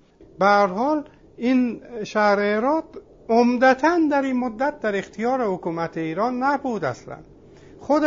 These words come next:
کشور افغانستان هم که تا قبل از حکومت صفوی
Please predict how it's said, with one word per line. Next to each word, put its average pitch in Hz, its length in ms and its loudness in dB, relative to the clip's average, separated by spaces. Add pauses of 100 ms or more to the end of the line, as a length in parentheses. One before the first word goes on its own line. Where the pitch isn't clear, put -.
(600)
کشور 269 380 2
افغانستان 233 720 2
هم 226 120 -4
که 220 100 -10
تا 190 160 0
قبل 226 340 2
از 185 180 2
حکومت 190 460 -4
صفوی 196 680 -4